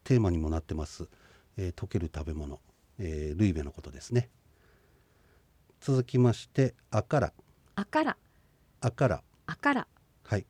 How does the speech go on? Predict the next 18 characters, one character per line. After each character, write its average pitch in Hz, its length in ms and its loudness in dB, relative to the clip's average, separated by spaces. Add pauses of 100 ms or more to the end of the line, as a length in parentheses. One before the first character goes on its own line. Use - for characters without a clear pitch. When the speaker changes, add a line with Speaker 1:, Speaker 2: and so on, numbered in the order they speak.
Speaker 1:
こ 131 120 -4
れ、 120 60 2
あ 117 80 4
の 113 960 2
ー、 - 40 -16
か 165 80 0
ら 143 100 2
の 98 100 2
前 95 180 2
に 87 120 -4
あ 110 100 -2
が 95 140 -2
つ - 160 -6
い 87 40 -6
て - 120 -8
ま 87 100 -2
す - 160 -10
が、 113 160 0